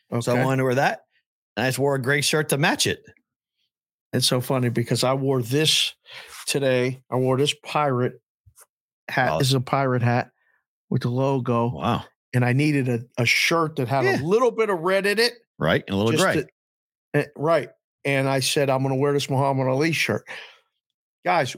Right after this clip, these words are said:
Speaker 2: when we do the show
Speaker 1: <laughs> There's no conversations.
Speaker 2: we literally,
Speaker 1: <laughs>
Speaker 2: like, I did two shows before this one. I did the
Speaker 1: Mm-hmm.
Speaker 2: Wager Talk and all this other stuff. You're putting together the rundown.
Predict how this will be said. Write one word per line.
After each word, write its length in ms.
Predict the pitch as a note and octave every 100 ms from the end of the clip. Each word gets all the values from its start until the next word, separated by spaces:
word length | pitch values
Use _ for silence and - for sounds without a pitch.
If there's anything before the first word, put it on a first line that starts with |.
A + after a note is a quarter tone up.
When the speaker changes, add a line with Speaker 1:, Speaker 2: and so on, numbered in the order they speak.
| -
Speaker 2:
when 180 | C#3+
we 160 | E3 C4
do 200 | B3+ B3+
the 100 | G#3+
show 500 | - - G#3+ E3+ C#3
Speaker 1:
<laughs> 40 | C3
There's 160 | A2
no 140 | A2 B2
conversations. 1080 | - A2+ G#2+ - A2 - - A#2+ - - -
Speaker 2:
we 200 | A#3 C#4+
literally, 680 | A#3 G#3 A#3 A#3+ A3 G3+ F#3
Speaker 1:
<laughs> 40 |
Speaker 2:
like, 220 | F3 E3 D#3+ D3+
I 180 | G3 A#3
did 340 | G#3 A3+ E3+
two 220 | - A#3+
shows 400 | G3+ - G#3+ F#3
before 540 | B2+ E3+ D#3+ F3+ F3+ D3
this 280 | D3 C3
one. 220 | A#2 F#2 -
I 140 | B2+
did 220 | B2+ C#3
the 60 | G2+
Speaker 1:
Mm-hmm. 80 | C3
Speaker 2:
Wager 300 | C#3+ C#3 C3+
Talk 360 | C#3 C#3+ C#3
and 80 | C3
all 100 | B2+
this 160 | C3+ C#3+
other 140 | C3+
stuff. 260 | B2+ D3 C3 - -
You're 320 | B2+ C#3+ F3
putting 320 | E3 - F#3+ D#3+
together 320 | C3+ D#3+ D#3+
the 140 | D3
rundown. 560 | C3+ C#3+ C#3+ C#3+ C#3